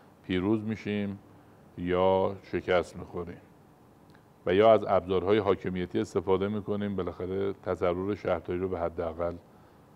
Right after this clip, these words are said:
می‌رسونیم. که تو این زمینه باید بگم که قوه قضاییه به ما خیلی کمک کرده و خیلی کمک می‌کنه.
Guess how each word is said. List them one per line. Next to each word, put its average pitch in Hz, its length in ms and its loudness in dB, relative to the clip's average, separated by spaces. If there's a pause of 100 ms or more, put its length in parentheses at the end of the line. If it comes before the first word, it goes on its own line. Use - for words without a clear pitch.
(260)
می‌رسونیم. 73 580 -10 (200)
که 82 360 -2
تو 87 100 -8
این 90 160 -6
زمینه 92 300 -2
باید 87 220 -2
بگم 92 260 -4
که 98 120 -8
قوه 85 300 -4
قضاییه 82 420 -6
به 90 120 -6
ما 87 140 -6
خیلی 87 260 -4
کمک 85 400 -8
کرده 85 280 -6
و 82 100 -8
خیلی 87 200 -8
کمک 82 300 -16 (100)
می‌کنه. - 260 -16